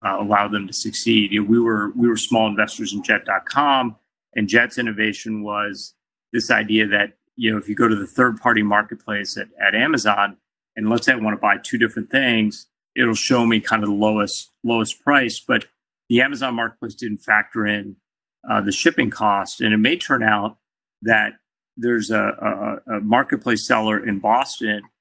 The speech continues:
who's ten dollars more expensive than the cheapest provider who's in California. But when you factor in the shipping and the fact they have both items,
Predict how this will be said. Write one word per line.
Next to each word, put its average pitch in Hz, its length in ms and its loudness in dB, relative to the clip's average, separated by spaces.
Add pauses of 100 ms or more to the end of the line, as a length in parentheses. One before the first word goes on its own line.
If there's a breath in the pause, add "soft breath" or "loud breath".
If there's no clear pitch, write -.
(260)
who's 113 200 -4
ten 135 240 0
dollars 113 420 -2
more 107 220 -4
expensive 104 800 -4 (400)
than 110 200 2
the 101 80 -2
cheapest - 640 0 (120)
provider 104 340 2
who's 98 200 -6
in 104 80 -6
California. 110 680 -4
But 107 120 -2
when 107 140 -2
you 151 60 -14
factor 120 400 -2
in 107 80 -2
the 101 80 -6
shipping 107 600 -2 (420)
and 113 220 2
the 117 100 2
fact 117 280 0
they 120 80 -4
have 107 160 -6
both 143 240 0
items, 107 560 -2